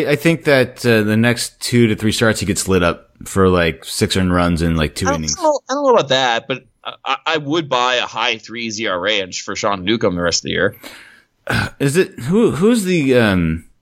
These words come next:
Speaker 1: there's a lot of Patrick Corbin with, uh, Sean Newcomb. Like, you know, like, he's gonna be very variable, but I think he's not nearly as good as Patrick Corbin,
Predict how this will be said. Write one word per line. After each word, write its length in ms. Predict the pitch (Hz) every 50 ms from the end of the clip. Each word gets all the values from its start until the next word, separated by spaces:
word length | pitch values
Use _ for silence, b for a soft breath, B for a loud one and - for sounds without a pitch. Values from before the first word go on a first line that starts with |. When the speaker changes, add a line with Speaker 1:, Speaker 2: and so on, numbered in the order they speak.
| _ _ _ _ - - -
Speaker 1:
there's 140 | 147 156 170
a 20 |
lot 220 | 170 175 190 202 190
of 160 | 156 123 -
Patrick 340 | - 160 151 - 139 113 -
Corbin 500 | - - 127 123 104 101 101 92 90 87
with, 300 | 85 82 80 - - 90
uh, 160 | 87 82 80
Sean 280 | - - 95 82 80 80
Newcomb. 440 | 80 - - 76 69 65 71 - _ _ _ _ _ -
Like, 400 | - 98 95 92 87 - - -
you 80 | - 101
know, 380 | 98 90 85 80 76 73 71 _ _ _ _ _ _ _ _ _ _ _ _ _ _ -
like, 280 | 104 98 87 - B B B B B B B B
he's 120 | B 110 120
gonna 100 | 139 139
be 40 | 131
very 220 | 117 135 135 127
variable, 580 | 117 90 101 98 98 107 117 110 117 127 127 123
but 140 | 110 113 110
I 20 |
think 180 | 113 156 165 143
he's 140 | 135 117 135
not 100 | 113 104
nearly 220 | 107 107 104 101
as 100 | 92 82
good 140 | 85 92 98
as 100 | 101 101
Patrick 280 | - 127 117 127 123
Corbin, 420 | - 135 131 131 139 139 139 135